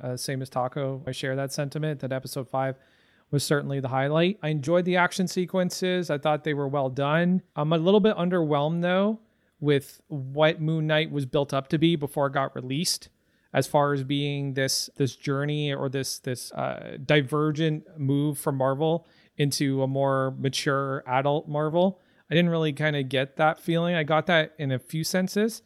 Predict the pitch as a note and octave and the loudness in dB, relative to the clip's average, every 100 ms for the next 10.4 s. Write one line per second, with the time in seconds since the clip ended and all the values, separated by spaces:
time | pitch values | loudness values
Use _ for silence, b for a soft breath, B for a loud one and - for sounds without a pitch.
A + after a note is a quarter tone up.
0 | - C#3+ C3+ D3 D3 - D#3+ C#3 C3+ C3 | -4 -2 4 2 2 0 0 2 2 0
1 | - - C#3 D3+ D3 C#3+ C#3 - B2+ D3 | -2 -4 0 4 2 2 -4 -6 -4 0
2 | D3 - D3 C3+ C#3+ C#3 B2+ C#3 C#3 C3 | 0 0 -2 0 -2 -2 -2 -2 -2 -2
3 | B2 C3 B2 D3 C3+ C3+ C3 C3 B2+ B2+ | 0 -2 -2 -2 0 0 -2 -2 -4 -2
4 | C3 B2+ B2+ C#3 C3 C3 C3 - C#3 B2+ | -4 -4 -4 -4 -2 -2 -2 -2 -4 2
5 | C#3+ C3+ B2+ C3+ - B2+ B2+ C3 B2+ C3 | 0 0 0 0 0 -4 -2 -4 -6 -6
6 | C#3 C3 C3 b b b - - C3 B2+ | -2 0 -2 b b b -8 2 4 4
7 | B2+ C#3+ D#3+ D#3+ E3+ F3 F3+ F3+ D#3 D3+ | 0 -2 -2 0 2 2 4 2 2 2
8 | E3 E3+ F3+ F3 F#3 F#3+ F3 D3+ C#3+ G3 | 2 2 0 0 0 2 4 2 2 -2
9 | G3+ F#3+ E3 - C#3+ D3 D3 C#3 - C3+ | 0 2 0 -2 -2 -2 -4 -4 -4 -4
10 | C3+ B2+ B2 F3 | -4 0 4 2